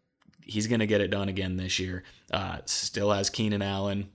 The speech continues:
Mike Williams really proved to be a big-time threat last year. And a healthy Austin Eckler in the passing game definitely helps out Justin Herbert as well.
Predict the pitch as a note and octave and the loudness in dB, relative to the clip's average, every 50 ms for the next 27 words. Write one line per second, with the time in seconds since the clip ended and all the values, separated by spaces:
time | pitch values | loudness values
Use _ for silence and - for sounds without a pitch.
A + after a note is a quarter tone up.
0 | _ - - - G#2 G#2+ G#2+ - - G#2 G#2 G#2+ G#2+ G#2 G#2 G#2 G#2+ G#2 G#2+ G2+ | _ -14 -8 -2 0 0 0 0 2 2 4 4 4 4 4 2 2 0 0 -2
1 | G2 G2 G2 G2+ G#2 G#2+ G#2+ G#2 G#2 G#2 G#2 - A2 G#2+ G#2+ G#2+ G2+ - G2+ F#2+ | -4 -4 0 2 2 4 4 4 2 0 0 0 2 2 2 0 0 -2 -2 0
2 | G#2 G#2 G#2 G#2 G2+ G#2 G2+ G2+ - - - - - - - G2+ G2+ F#2+ F#2 F2+ | 0 0 2 2 2 0 -2 -4 -12 -20 -20 -20 -8 0 2 2 2 2 -2 0
3 | E2+ G#2+ G#2 G#2+ - - G#2 G2+ G2 G2 - - G2 F#2+ - - - - G2+ G#2 | 0 0 0 0 -2 -2 -2 0 -2 -4 -2 -4 -4 -4 -4 -8 -4 -2 0 2
4 | G#2 G#2+ G#2 - - A2 A2 A2 G#2+ G#2+ - - _ _ _ _ _ _ _ _ | 2 0 0 0 0 2 2 2 2 0 -4 -10 _ _ _ _ _ _ _ _
5 | _ _ - _ _ - - F#2 G#2 G#2+ G#2 G#2 G#2 - - - F#2 G2 F#2+ G#2+ | _ _ -20 _ _ -10 -2 0 2 4 4 2 2 0 -2 -2 -2 -2 0 -2
6 | G2+ G2+ - - G2 F#2+ F#2 F#2 F2+ - F#2 F#2 F#2+ F#2+ F#2+ - G#2 G2 F#2+ F#2 | -2 0 0 -2 -2 -2 -2 -4 -4 -4 -4 -2 -2 -4 -2 -2 -2 -2 -2 -2
7 | F2+ E2+ - G2+ F#2+ G2 F#2+ - G2+ G2 F#2+ G2 F#2+ G2 F#2+ F#2+ F#2+ F#2 F#2 - | -4 -4 -4 -2 -2 -2 -2 -2 -2 0 0 0 0 0 -2 -2 -2 -4 -4 -4
8 | G2 G2 F#2+ F#2 F#2 F2+ F#2 G2 F2+ E2+ - - F#2 F#2 F#2 E2 - - - - | -4 -2 -2 -2 -4 -4 -4 -4 -4 -4 -4 -4 -4 -4 -4 -8 -10 -14 -20 -20
9 | - _ _ - F#2 F#2 - - - F#2 F#2 F#2 - - - - G2 F#2+ F#2 F#2 | -20 _ _ -4 -4 -2 -2 -2 0 0 0 -2 -6 -10 -4 -2 -2 -2 0 -2
10 | F#2+ F#2+ - - B1+ C#2 F2+ F#2 F2+ E2+ F2+ G2+ G#2+ A#2 A#2+ A#2 A2+ - | -4 -4 -4 -4 -6 -4 -4 -6 -10 -4 -2 0 2 2 2 0 0 -4